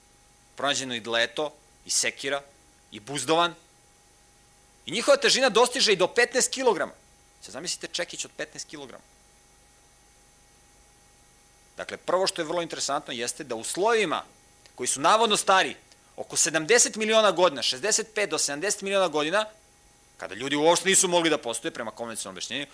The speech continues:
mi pronalazimo čekić, pronalazimo čekić koji je sastavljen od legure, koji je, koja je zaista neverovatna, koju mi danas ne možemo da napravimo. I pitanju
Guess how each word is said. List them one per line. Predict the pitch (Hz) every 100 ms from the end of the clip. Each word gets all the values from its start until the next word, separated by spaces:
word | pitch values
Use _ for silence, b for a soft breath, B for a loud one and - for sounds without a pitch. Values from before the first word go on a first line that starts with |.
| B
mi | 113
pronalazimo | 123 120 113 98
čekić, | - 98 165 - - b b
pronalazimo | - 120 135 143
čekić | 127 147 139 - - B B B -
koji | 131 127
je | 123 110 - - -
sastavljen | 135 143 156
od | 131
legure, | 110 120 147 143
koji | - 120
je, | 107 92 -
koja | 101
je | 98
zaista | 117 120 -
neverovatna, | 110 110 101 90 85 - 135 - _ _
koju | - 85
mi | 92
danas | 92 -
ne | 87
možemo | 92 80 76
da | 69
napravimo. | 69 - 85 127 - _ _ _ _ _ _ _ _ _ _ _ _ _ _ _ _ _ _ _ _ _ -
I | 151 190 - _ _ _ _ _ _ _ _ _ _ _ _ _ _ -
pitanju | 113 139 160 151